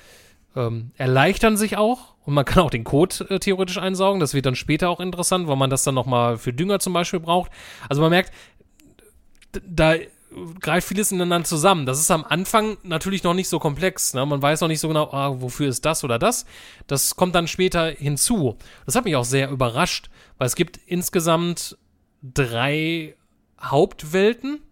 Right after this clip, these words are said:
und eine zusätzliche Welt, was dann ein,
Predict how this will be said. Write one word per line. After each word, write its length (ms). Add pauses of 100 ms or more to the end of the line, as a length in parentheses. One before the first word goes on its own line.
(1080)
und 840 (140)
eine 540
zusätzliche 540
Welt, 260
was 140
dann 320 (120)
ein, 520